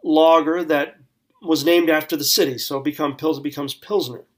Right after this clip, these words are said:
And it's, the color in particular is what shocks people and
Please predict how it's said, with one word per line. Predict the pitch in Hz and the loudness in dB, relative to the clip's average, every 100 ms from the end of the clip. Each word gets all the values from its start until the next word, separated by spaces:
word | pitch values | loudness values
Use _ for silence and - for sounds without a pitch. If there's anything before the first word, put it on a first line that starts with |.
| _ _ _ - - _ 160 | _ _ _ -20 -20 _ 0
And | 165 | 0
it's, | 160 262 247 _ _ | 0 -4 -8 _ _
the | 165 | -6
color | - - 240 240 196 | -6 -4 0 2 2
in | 165 | 0
particular | 160 156 - 214 - 160 143 139 | -2 -6 -4 -6 -4 -4 -4 -4
is | 139 127 | -8 -8
what | 143 | -8
shocks | - 160 143 - | -4 -2 -2 -4
people | - 139 - 135 123 _ _ _ _ _ | -10 -12 -12 -12 -14 _ _ _ _ _
and | 139 135 135 127 | -4 -4 -4 -8